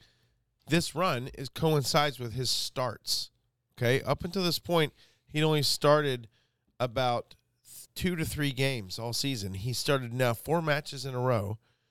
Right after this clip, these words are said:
eleven against an informed Bournemouth. Bournemouth has had a very good season. Uh, a top five Newcastle club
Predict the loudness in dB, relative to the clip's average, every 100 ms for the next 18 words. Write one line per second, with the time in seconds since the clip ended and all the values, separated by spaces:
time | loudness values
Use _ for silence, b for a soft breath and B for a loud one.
0 | _ _ _ -2 2 4 4 2 -4 -4
1 | -4 -6 -6 -6 -4 -4 -2 2 2 2
2 | -4 2 2 2 -2 0 2 0 -2 -4
3 | -4 -6 -6 -8 -10 -14 _ _ _ _
4 | _ _ -2 0 0 -2 _ -6 -2 2
5 | 2 2 -4 -4 0 2 0 -2 -10 _
6 | -2 -2 0 0 0 -4 -6 -8 -6 -6